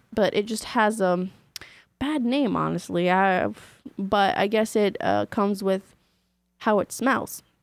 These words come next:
Um, the century egg is another one. Uh, Chinese people love pickling things, but by far the most beloved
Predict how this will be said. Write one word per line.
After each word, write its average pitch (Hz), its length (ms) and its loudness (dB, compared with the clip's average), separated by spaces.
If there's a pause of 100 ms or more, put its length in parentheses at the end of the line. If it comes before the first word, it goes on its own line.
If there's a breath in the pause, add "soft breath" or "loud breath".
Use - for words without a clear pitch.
(960)
Um, 220 440 2 (520)
the 226 400 0
century 247 580 0
egg 180 340 2
is 180 140 -2
another 180 340 2
one. 175 340 0 (480 soft breath)
Uh, 185 300 4
Chinese 233 540 0
people 208 360 0
love 180 640 2 (280 loud breath)
pickling 202 380 -2
things, 214 520 0 (420 soft breath)
but - 180 2
by 185 140 4
far 185 420 2
the 196 120 -2
most 180 300 0
beloved 185 640 0